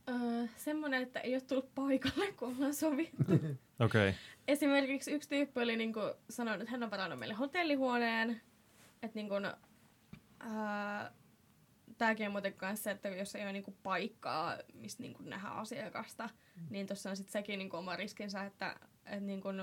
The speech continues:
Speaker 1: mua ollaan välillä kanssa ollut silleen, että mua on haettu niinku autolla ja sit mut on viety jonnekin, niin sit samalla saat-, samalla saattaa olla vähän silleen, että no niin, katsotaan, että, että niinku, kyllä mä yleensä kavereille ilmoitan, mihin mä menen ja tälleen, että niinku, et niinku,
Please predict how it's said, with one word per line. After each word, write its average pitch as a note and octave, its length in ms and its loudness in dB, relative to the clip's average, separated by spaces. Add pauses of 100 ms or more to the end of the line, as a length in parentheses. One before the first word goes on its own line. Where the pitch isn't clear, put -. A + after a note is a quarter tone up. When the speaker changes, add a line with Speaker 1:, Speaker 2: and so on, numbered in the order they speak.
(160)
Speaker 1:
mua F#3+ 220 -6
ollaan G3 180 -4
välillä F#3 240 -4
kanssa F3+ 280 -10
ollut F#3+ 140 -10
silleen, F3+ 340 -10
että G3+ 140 -14
mua F3 160 -8
on G3 80 -8
haettu F#3+ 260 -8
niinku F#3+ 200 -10
autolla F3 480 -6
ja F3 100 -4
sit - 100 -12
mut - 160 -18
on C3 120 -12
viety F3 280 -8
jonnekin, F3+ 480 -8
niin G#3 140 -6
sit A3+ 80 -12
samalla G3 280 -8
saat-, - 460 -10 (680)
samalla A3+ 340 6
saattaa B3 320 6
olla A#3 120 10
vähän A#3 200 8
silleen, A#3+ 200 8
että A3 100 4
no B3 40 6
niin, B3+ 160 8
katsotaan, A#3+ 480 6
että, B3 200 4 (640)
että A#3+ 160 6
niinku, C#4+ 260 6 (640)
kyllä A#3 120 2
mä A#3 80 6
yleensä A#3+ 180 6
kavereille G#3+ 500 8
ilmoitan, G#3 360 4
mihin G#3 240 2
mä G3 160 4
menen G3 260 4
ja G#3 60 0
tälleen, A2 380 -4
että - 200 -6
niinku, B2 220 -6 (420)
et G#3+ 160 -12
niinku, - 360 -10